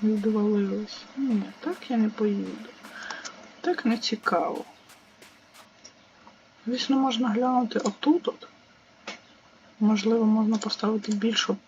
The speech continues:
про-, ні, так взагалі нічого не видно. Так і ще щось було видно. А, ні,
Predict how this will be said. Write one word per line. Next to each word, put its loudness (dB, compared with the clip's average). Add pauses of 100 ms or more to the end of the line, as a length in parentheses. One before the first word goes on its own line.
про-, 0 (2000)
ні, 6
так 2
взагалі 2
нічого -8
не -8
видно. -4 (2000)
Так -2
і -2
ще -2
щось 4
було 0
видно. -4 (840)
А, 2
ні, 2